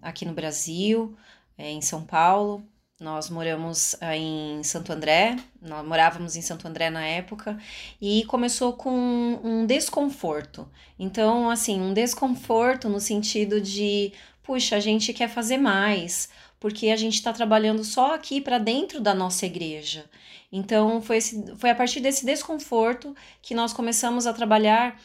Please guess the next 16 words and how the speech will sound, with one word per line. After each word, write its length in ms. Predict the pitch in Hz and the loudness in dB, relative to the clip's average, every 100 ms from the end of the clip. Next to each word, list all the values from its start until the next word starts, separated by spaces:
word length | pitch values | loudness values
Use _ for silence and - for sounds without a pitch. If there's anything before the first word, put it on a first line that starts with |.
| _ | _
fora 480 | _ - 233 262 214 | _ 2 6 8 6
da 140 | 180 175 | 2 -2
igreja. 600 | 156 147 143 139 143 139 _ _ - | -4 -10 -10 -12 -12 -16 _ _ -14
A 60 | |
gente 240 | 160 175 - | -8 -6 -4
começou 300 | 180 180 185 | -2 0 2
a 40 | |
dar 180 | 180 175 | 4 2
es-, 240 | 180 - - | 2 -8 -6
muitos 380 | 185 202 214 214 | -2 0 0 0
estudos 380 | 214 208 185 180 | -2 -4 -6 -4
bíblicos, 840 | 190 220 220 214 214 226 214 - - - _ | 0 2 4 2 0 -2 -4 -4 -8 -20 _
eh, 320 | 175 175 170 | -4 0 0
participávamos 960 | 175 180 180 208 - 185 190 190 180 180 | 0 0 0 -2 2 6 6 4 -2 -4
de 180 | 175 180 | -4 -6
projetos, 960 | 175 196 190 185 185 196 202 185 - | -6 -4 -2 2 2 2 -2 -4 -4